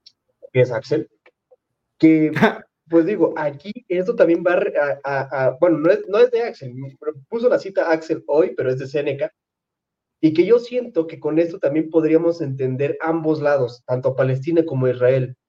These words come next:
Speaker 1: que ninguno ama a su propia, bueno, ninguno ama a su patria porque es grande, sino porque es suya. Entonces, cada quien va a defender siempre sí o sí su lado. Cada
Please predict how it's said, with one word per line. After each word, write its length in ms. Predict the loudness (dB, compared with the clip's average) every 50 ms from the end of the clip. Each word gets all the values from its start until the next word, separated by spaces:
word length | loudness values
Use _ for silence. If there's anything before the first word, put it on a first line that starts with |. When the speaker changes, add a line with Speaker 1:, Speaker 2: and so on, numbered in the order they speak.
| _ _ _ _ _ _ _ _ 4
Speaker 1:
que 120 | 4 6
ninguno 580 | 6 2 0 -2 -4 -6 -2 2 2 0 0 0
ama 380 | -2 0 0 0 2 2 2 0 0
a 80 | -6 -8
su 160 | -10 -12 -14 _
propia, 680 | -4 -2 0 0 -2 -4 -4 0 2 2 2 2 -4 _ -6
bueno, 200 | -6 -6 -6 -6 -10 _ _ _ _
ninguno 580 | -6 -4 -2 -2 0 2 2 2 4 6 4 4 4
ama 420 | 2 0 2 2 0 0 0 -2 -12 _ _ _ -6
a 100 | -6 -6
su 180 | -4 -6 -4
patria 400 | -2 0 0 0 0 -2 -4 -4
porque 280 | -2 -4 -6 -4 -2 -2
es 120 | -2 -2
grande, 520 | 0 2 4 4 4 2 0 -4 -8 -10 _ _ _ _ _ _ _ _ _
sino 340 | _ -6 0 2 4 4 4
porque 380 | 2 -2 -2 -2 0 2 2 2
es 120 | 0 -2
suya. 440 | -4 -4 -4 -2 0 -2 -2 -4 -6 -12 _ 2
Entonces, 760 | 2 2 2 2 2 2 2 2 2 -2 -12 -16 -16 -16 _ _
cada 340 | 0 2 2 2 2 -2 -4
quien 340 | -6 -6 -2 -2 -2 -2 -4 -6 -4
va 120 | -2 -2 0
a 80 | 0
defender 520 | 0 0 -2 -4 -4 -6 -6 -4 -4 -4 -4
siempre 460 | -6 -4 -2 -2 -2 -2 -4 -10 -10
sí 220 | -12 -10 -6 -4
o 80 | -4 -4
sí 340 | -4 -6 -8 -10 -10 -10 -10 _ _ _ _ _ _
su 260 | _ -8 -4 0 2
lado. 420 | 4 4 4 4 2 0 -2 -10 _ _ _ _ _ _ _ _
Cada 240 | 4 4 4 4